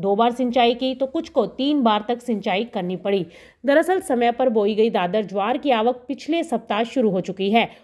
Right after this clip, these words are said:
और इस सप्ताह आमद बढ़ती हुई दिखाई दी है। पिछले साल की शुरुआत में दादर ज्वार की औसत कीमत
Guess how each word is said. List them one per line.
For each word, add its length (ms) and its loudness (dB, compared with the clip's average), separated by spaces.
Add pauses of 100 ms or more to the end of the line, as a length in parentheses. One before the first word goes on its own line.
(140)
और 140 0
इस 200 0
सप्ताह 680 -2 (100)
आमद 240 4
बढ़ती 340 0
हुई 160 2
दिखाई 360 -2
दी 200 -2
है। 280 0 (220)
पिछले 320 -4
साल 360 0
की 180 0
शुरुआत 560 0
में 200 0
दादर 340 2
ज्वार 360 -2
की 140 -6
औसत 480 -2
कीमत 300 -2